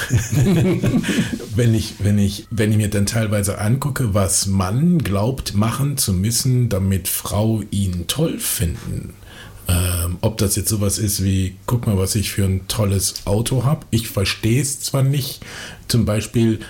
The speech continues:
kennen wir ja an irgendwelchen großen Straßenkreuzungen, dass Leute in dicken Autos meinen, Frauen damit beeindrucken zu können, dass sie in der Lage sind, durch die Bewegung ihres Knöchels, ihre, se-,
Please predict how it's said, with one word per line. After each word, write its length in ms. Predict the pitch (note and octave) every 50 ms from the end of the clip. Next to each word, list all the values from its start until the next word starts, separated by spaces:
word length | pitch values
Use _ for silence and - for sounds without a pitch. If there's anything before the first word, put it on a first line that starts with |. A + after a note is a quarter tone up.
| - - - -
kennen 300 | - - B2+ C3+ C#3 C#3+
wir 100 | B2+ A#2
ja 240 | A2+ G#2 G#2 G#2 G#2+
an 160 | G2+ G2+ G2
irgendwelchen 540 | - A2 A2+ B2 B2 G#2 G2+ F#2 - A2 G#2
großen 500 | G2+ - G2 G#2 C3+ C#3+ - C3+ C3 A#2
Straßenkreuzungen, 1300 | - - - - E2 F2 G#2 A2 B2+ A#2+ - - A#2+ A2+ - - G2 G2+ G#2+ A#2 A#2 - - C#3 C#3 C#3 B2+
dass 180 | G#2 G2+ -
Leute 420 | - F2+ F2 F#2+ G#2+ B2 - - B2
in 220 | - G#2 G2+ G2
dicken 320 | - G2+ - - C3 A#2 -
Autos 540 | F#2+ G2+ G2+ G#2+ A#2 B2+ C3+ B2 - -
meinen, 440 | G2 F#2 E2+ E2 E2+ F#2+ G#2 A#2 B2+
Frauen 520 | B2 - - E2+ F2+ G2 G#2+ B2 C#3 C3+ A2+
damit 460 | G2+ G2+ A2 A#2 G2+ G#2+ - - - - - - - - - - - - -
beeindrucken 920 | - G#2 - - - A#2 - - - E3 A#2 A#2+ G2 F#2 F#2+ - - G2+ -
zu 160 | - - F#2
können, 520 | - - G2 F2+ F#2+ A#2 D#3 E3+ E3+ - - - - - - - - - - -
dass 260 | - - A#2+ C3+ B2+
sie 120 | - C#3+
in 120 | A#2 B2 B2+
der 100 | A#2+ A2+
Lage 400 | A2 A2 C3 E3+ G3+ F3 C3 G#2
sind, 460 | F2 F2+ G2 A2+ C3 - - - -
durch 300 | A#2 A#2 A2+ - G2+ - -
die 60 | A2+
Bewegung 560 | F2+ G2+ E2+ F2 A#2+ - - E3+ D3+ C#3+ D3
ihres 560 | C3+ C3+ B2 A#2+ A#2 A2+ A2 - - - - - -
Knöchels, 760 | - - E3 F3+ - - - D#2+ C#2+ C2+ - - - - - -
ihre, 420 | - A2 A2+ G2+ G#2+ G#2 G2 F#2 G#2+
se-, 380 | F2+ E2+ - - F#2+ - -